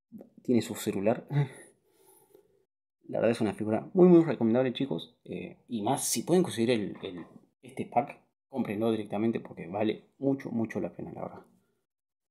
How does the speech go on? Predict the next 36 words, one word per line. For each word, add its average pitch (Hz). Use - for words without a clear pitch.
Me 110
encantan 110
los 98
dos 104
personajes, 107
la 95
verdad, 110
pero 113
me 120
gusta 107
más 113
Bebop. 104
Y 131
seguro 131
el 120
próximo 120
que 107
me 101
compre 117
es 101
Rocksteady, 123
porque 90
también 101
me, -
me -
gustó 196
su 120
diseño, 110
aunque 110
su -
cabeza 104
es 110
<laughs> -
demasiado 117
grande. 131
Eh, 90